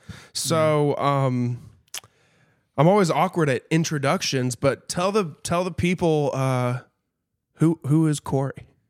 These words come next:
Speaker 1: Who is Corey?
Speaker 2: Corey Wall, man. He's a cool guy from Syracuse. No,
Speaker 1: Yeah.
Speaker 2: I, so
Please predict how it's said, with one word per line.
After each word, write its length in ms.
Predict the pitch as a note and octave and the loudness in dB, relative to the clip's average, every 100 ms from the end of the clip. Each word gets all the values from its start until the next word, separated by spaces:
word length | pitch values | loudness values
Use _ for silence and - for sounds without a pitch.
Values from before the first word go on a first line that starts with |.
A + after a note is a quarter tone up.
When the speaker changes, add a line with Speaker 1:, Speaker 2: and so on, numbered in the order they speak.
| _ - | _ -6
Speaker 1:
Who 120 | C3+ | -2
is 120 | D3 | -2
Corey? 360 | - - - F3 _ _ _ _ _ _ _ _ _ _ _ _ _ _ _ _ _ _ | -4 -10 -10 -18 _ _ _ _ _ _ _ _ _ _ _ _ _ _ _ _ _ _
Speaker 2:
Corey 340 | D3 D#3 D#3+ | -8 -6 -6
Wall, 340 | C3 B2+ A#2 | -4 -4 -6
man. 320 | A2+ B2 A#2 A#2 | -8 -8 -8 -8
He's 260 | C3+ B2+ | -10 -8
a 440 | C3+ C3 B2+ B2+ B2 _ _ _ _ _ _ _ _ _ | -6 -6 -6 -8 -12 _ _ _ _ _ _ _ _ _
cool 240 | - C#3 B2 | -12 -8 -6
guy 260 | A#2+ B2+ | -6 -6
from 220 | C3 - B2 | -8 -10 -10
Syracuse. 640 | A#2+ C3 A#2+ B2 A#2 - | -8 -8 -8 -10 -10 2
No, 140 | C#3+ | 4
Speaker 1:
Yeah. 320 | D#3 E3 F3+ D3 | 6 4 2 2
Speaker 2:
I, 60 | - | -2
so 420 | - D3 C#3 | 0 0 2